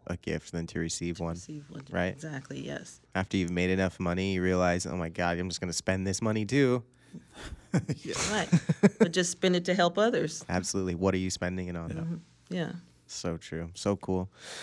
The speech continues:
Speaker 1: Well, I think that, I think that about does it for this episode. Uh, Adrian, thank you so much for
Speaker 2: Oh,
Speaker 1: joining us.
Speaker 2: thank you.
Speaker 1: Um,
Speaker 3: It's awesome.
Speaker 1: I hope that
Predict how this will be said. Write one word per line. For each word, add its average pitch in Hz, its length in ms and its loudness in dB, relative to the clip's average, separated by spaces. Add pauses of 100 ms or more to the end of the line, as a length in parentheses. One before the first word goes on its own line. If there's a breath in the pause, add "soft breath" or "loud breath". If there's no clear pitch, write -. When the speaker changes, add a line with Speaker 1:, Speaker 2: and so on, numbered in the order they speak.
(180 loud breath)
Speaker 1:
Well, 127 300 10 (200)
I 123 100 4
think 143 180 4
that, 123 180 6 (120)
I - 80 -2
think 135 160 0
that 113 160 8
about 110 260 8
does 107 220 8
it - 120 0
for 107 80 2
this 110 220 6
episode. 110 460 6 (160)
Uh, 101 340 4
Adrian, 110 400 6
thank 104 240 0
you 104 80 -2
so 92 220 2
much 95 380 -2
for - 100 -6
Speaker 2:
Oh, - 20 0
Speaker 1:
joining 104 400 4
us. 104 300 2
Speaker 2:
thank 202 280 -4
you. 208 280 -2
Speaker 1:
Um, 98 320 -2
Speaker 3:
It's 95 80 -2
awesome. 92 320 -4
Speaker 1:
I 95 60 -4
hope 120 300 10
that 104 340 8